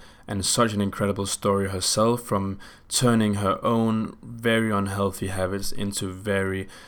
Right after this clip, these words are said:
um, healthy habits for success. So I really think you're gonna enjoy hearing that, and you'll definitely learn a lot from Asha. She's one very inspirational woman. So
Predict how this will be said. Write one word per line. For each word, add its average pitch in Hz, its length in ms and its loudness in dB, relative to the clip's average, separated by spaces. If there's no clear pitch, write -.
um, 90 260 -4
healthy 107 480 -2
habits 98 440 0
for 95 260 -4
success. - 560 -2
So 95 460 -2
I 98 60 -2
really 107 320 4
think 104 200 0
you're 95 120 -2
gonna 95 180 -4
enjoy 95 720 -2
hearing 104 400 2
that, 95 220 2
and 98 240 -4
you'll 101 480 -4
definitely 98 440 -2
learn 92 220 -2
a 92 80 -4
lot 92 240 -2
from 95 280 -6
Asha. 95 560 -4
She's 92 260 -8
one 95 380 -4
very 98 520 -2
inspirational 92 840 -6
woman. 92 520 -6
So 92 460 -4